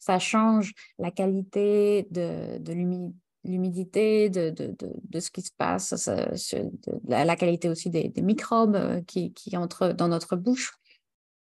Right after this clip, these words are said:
Donc, la, la flore de la bouche, on dirait, euh, voilà, ce, ce, ce, cet air-là, euh,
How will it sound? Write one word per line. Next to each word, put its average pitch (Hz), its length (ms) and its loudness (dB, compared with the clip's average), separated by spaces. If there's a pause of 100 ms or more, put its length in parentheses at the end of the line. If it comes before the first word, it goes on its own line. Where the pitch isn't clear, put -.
(340)
Donc, 220 300 6
la, 180 180 2
la 165 120 -2
flore 254 460 2
de 226 80 0
la 214 140 0
bouche, 269 340 -4
on 233 60 0
dirait, 247 380 0 (800)
euh, 180 500 -2 (100)
voilà, 180 340 -2
ce, - 140 -2
ce, 202 220 2
ce, 202 200 2
cet 190 280 0
air-là, 208 640 0
euh, 64 180 -6